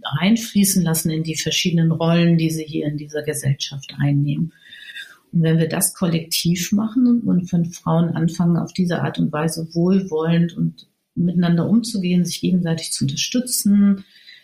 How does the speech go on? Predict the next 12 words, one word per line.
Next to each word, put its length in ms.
Netzwerkkontakte 1160
zu 240
teilen, 440
Netzwerke 540
zu 300
öffnen, 960
Projekte 480
gegenseitig 680
zu 100
unterstützen, 1120
sich 240
positives 640